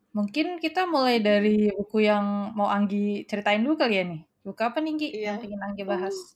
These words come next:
Speaker 2: Uh, wah, deg-degan ya.
Speaker 1: <laughs>
Speaker 2: Nggak, lebay, lebay. <laughs> Eh, ini sebetulnya bukunya,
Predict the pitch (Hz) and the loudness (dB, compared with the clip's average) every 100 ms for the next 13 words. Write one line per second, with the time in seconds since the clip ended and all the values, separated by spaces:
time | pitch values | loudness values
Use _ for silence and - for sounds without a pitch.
0 | _ _ _ _ _ - 381 320 285 285 | _ _ _ _ _ -10 -8 -8 -10 -10
1 | 214 - 214 190 170 165 214 - 233 226 | -10 -8 -8 -8 -12 -16 -16 0 0 0
2 | - 233 294 269 233 - _ - - 254 | 0 8 8 8 4 2 _ -4 2 8
3 | 277 240 220 208 233 - 302 - 311 - | 10 10 6 4 2 6 6 6 0 -2
4 | - - _ - - 196 196 202 208 - | -10 -12 _ -18 -6 -2 0 -2 -2 -8
5 | - - - 196 359 269 262 294 359 208 | -18 -20 -12 -6 -6 -6 -4 -2 -2 -4
6 | - 208 262 302 | -6 -6 -4 -6